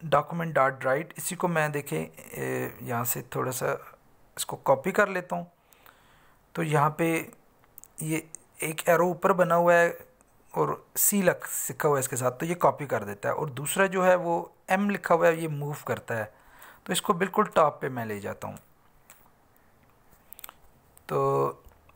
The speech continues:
इसमें यहाँ पे अभी जो इसका टेक्स्ट है इसको मैं चेंज करता हूँ। और जो मेरी स्ट्रेटजी होती है कि आप का जो प्रोग्राम है जावास्क्रिप्ट का, उसके शुरू में कुछ भी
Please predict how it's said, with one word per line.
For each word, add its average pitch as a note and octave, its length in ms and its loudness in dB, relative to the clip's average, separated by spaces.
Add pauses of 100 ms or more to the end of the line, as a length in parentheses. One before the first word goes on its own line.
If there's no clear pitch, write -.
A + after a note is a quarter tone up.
(640)
इसमें G3+ 560 2
यहाँ D#3+ 260 2
पे F3 140 2
अभी E3 180 0
जो E3 140 2
इसका E3 220 2
टेक्स्ट F#3+ 420 0
है F3 80 8
इसको E3 200 2
मैं C#3+ 120 -2
चेंज C#3+ 300 -6
करता F#3 320 0
हूँ। D#3+ 160 -6 (2250)
और E3 300 0 (140)
जो E3+ 140 -2
मेरी F3 260 2
स्ट्रेटजी G#3 500 0
होती F#3 260 0
है F#3+ 100 4
कि F#3 240 -2
आप D#3+ 500 4 (1080)
का E3 80 4
जो D#3+ 160 0
प्रोग्राम D#3 580 4
है E3 140 0
जावास्क्रिप्ट D3 580 2
का, F3 100 6
उसके E3+ 200 0
शुरू F#3+ 400 0
में G#3 220 4 (640)
कुछ C#4 260 0
भी A3+ 260 0